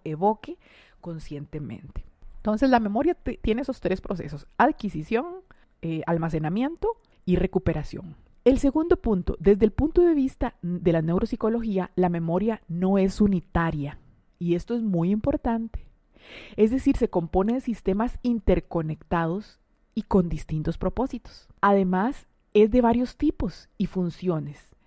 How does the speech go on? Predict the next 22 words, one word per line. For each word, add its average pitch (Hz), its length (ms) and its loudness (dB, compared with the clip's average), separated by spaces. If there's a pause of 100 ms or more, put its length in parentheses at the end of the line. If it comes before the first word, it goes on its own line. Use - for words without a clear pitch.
porque 170 200 -2
tenemos 165 320 -4
memoria 170 340 0
sensorial, 220 880 2 (260)
memoria 156 320 -4
de 170 80 0
corto 170 280 -2
plazo 220 540 0 (280)
y 202 60 -10
memoria 151 280 -6
de 160 60 -4
largo 151 240 -6
plazo, 240 320 0
por 151 140 -2
lo 151 60 2
menos 165 280 -2
en 175 100 -4
grandes 165 340 -2
rubros 160 340 -6
podemos, 151 440 -6 (640)
eh, 160 160 -6
categorizarla. 143 880 -8